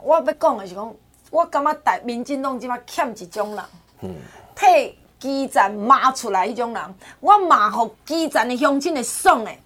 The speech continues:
Speaker 2: 嗯。
Speaker 1: 骂互咱的基层支持者会爽的即种人。
Speaker 2: 嗯，只啊，即种人哪想无去啊？吼。
Speaker 1: 嘿咩？
Speaker 2: 嗯。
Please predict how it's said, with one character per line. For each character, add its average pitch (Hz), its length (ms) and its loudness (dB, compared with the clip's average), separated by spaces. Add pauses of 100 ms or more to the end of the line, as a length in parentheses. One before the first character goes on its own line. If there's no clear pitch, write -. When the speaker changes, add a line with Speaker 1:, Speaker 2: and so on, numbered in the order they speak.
(300)
Speaker 2:
嗯。 233 40 -6
Speaker 1:
骂 285 220 6
互 269 160 2
咱 381 160 4
的 349 80 -4
基 302 240 -4
层 233 180 0
支 240 220 -6
持 262 180 -8
者 359 120 2 (100)
会 226 80 -4
爽 - 300 2
的 202 80 -10
即 202 120 -16
种 208 200 -4
人。 185 100 -12 (960)
Speaker 2:
嗯， - 80 -20 (460)
只 151 120 2
啊， 117 80 6
即 143 140 -6
种 139 180 0
人 87 240 -6
哪 113 120 -2
想 98 160 -10
无 67 280 -14
去 - 200 -20
啊？ - 120 -18
吼。 - 220 -20 (340)
Speaker 1:
嘿 262 120 -4
咩？ 302 340 -2 (460)
Speaker 2:
嗯。 98 280 -10